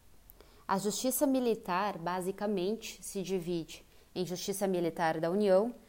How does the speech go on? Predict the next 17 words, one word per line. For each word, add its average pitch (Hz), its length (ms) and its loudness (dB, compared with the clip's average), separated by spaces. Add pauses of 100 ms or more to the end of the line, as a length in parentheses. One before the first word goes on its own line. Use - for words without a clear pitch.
(160)
e 202 60 -4
justiça 214 480 -2
militar 208 420 2
estadual. 185 680 -2 (640)
A 202 100 4
justiça 254 400 0
militar 202 640 2
da 165 160 2
União, 185 540 4 (520)
através 190 540 6
das 185 180 4
auditorias 190 760 2
federais, 175 840 2 (880)
e 269 380 2
a 208 140 0
justiça 208 480 -2
mili-, 208 500 0